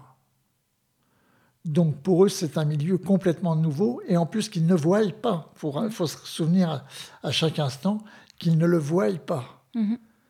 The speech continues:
Speaker 1: Donc quand ils montent sur un bateau, euh, ils, tout ce qu'ils sentent, c'est que ça bouge.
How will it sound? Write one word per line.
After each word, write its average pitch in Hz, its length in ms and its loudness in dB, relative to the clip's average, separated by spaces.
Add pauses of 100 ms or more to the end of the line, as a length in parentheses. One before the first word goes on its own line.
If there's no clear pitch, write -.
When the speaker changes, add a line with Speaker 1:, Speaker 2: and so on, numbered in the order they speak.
(360)
Speaker 1:
Donc 170 360 2 (300)
quand - 300 -4
ils 165 60 2
montent 208 340 4
sur 180 240 0
un 175 80 0
bateau, 208 600 -2 (800)
euh, 175 640 2 (1080)
ils, 196 100 -4 (200)
tout 233 120 0
ce - 80 -6
qu'ils 202 120 -2
sentent, 226 240 -2
c'est 190 100 -2
que - 60 -6
ça 180 100 2
bouge. 156 260 -2